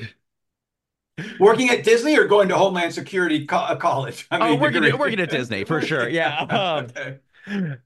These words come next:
Speaker 2: no, you're, uh, yeah, it's weird. You got the on the ground level too, where you're like, "Am I gonna get punched?" <laughs> Um,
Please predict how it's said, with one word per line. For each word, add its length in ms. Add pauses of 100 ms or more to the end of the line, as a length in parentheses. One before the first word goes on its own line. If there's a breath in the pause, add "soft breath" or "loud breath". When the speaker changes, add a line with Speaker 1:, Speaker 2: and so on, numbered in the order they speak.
(120)
Speaker 2:
no, 160
you're, 340
uh, 260
yeah, 220
it's 100
weird. 120
You 60
got 120
the 80
on 180
the 60
ground 320
level 280
too, 200
where 140
you're 80
like, 140
"Am 80
I 80
gonna 120
get 120
punched?" 400 (120)
<laughs> 100
Um, 840